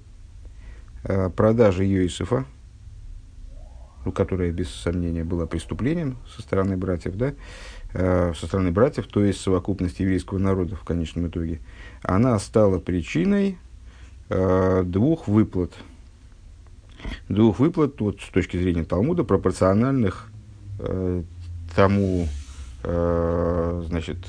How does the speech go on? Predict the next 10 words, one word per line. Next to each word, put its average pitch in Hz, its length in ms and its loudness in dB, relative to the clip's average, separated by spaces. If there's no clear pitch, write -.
той, 98 140 2
той 87 600 2
выгоде, 98 680 2
которую 104 420 2
братья 98 360 2
получили 107 480 0
за, 98 280 4
с - 100 -8
продажи 104 520 4
Иосифа. 90 480 -4